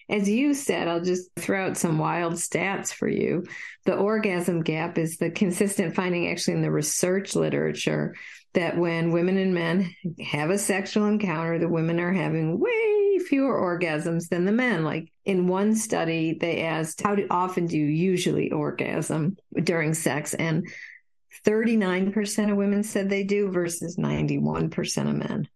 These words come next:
Ooh, big gap. And then a lot of subsequent research looked at that, and they found the gap was highest in hookup sex.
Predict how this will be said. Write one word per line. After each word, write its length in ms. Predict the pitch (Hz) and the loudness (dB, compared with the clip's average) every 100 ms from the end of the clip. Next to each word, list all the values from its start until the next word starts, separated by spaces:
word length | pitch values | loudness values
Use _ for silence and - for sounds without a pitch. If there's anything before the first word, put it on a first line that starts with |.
| - | -6
Ooh, 420 | - 302 277 254 - - - | 0 2 2 0 -4 -14 -4
big 200 | 240 247 196 | 0 2 2
gap. 380 | 160 170 160 - | 0 -2 -6 -4
And 260 | 190 185 190 | 0 2 2
then 460 | 190 185 185 - - 170 | 2 0 0 -2 -4 -2
a 40 | |
lot 320 | 165 196 208 | 0 2 2
of 100 | 196 | 0
subsequent 640 | 190 185 214 202 196 185 - | 0 -2 0 -2 -2 -2 0
research 560 | 254 302 226 170 175 | 0 0 0 0 0
looked 260 | 202 247 240 | 0 0 0
at 140 | 202 | -2
that, 180 | 170 160 | 0 0
and 100 | 170 | 0
they 140 | 170 175 | -2 -2
found 300 | 180 175 165 | -2 0 0
the 40 | |
gap 420 | 160 156 160 160 | 0 -2 -2 -2
was 240 | 165 156 - | -2 -2 -4
highest 680 | - 156 160 185 208 - | -4 -2 0 0 -2 -2
in 140 | 202 196 | 0 2
hookup 420 | 175 - 160 - | 0 0 -4 -4
sex. 500 | - 160 165 - | -4 -2 -2 -8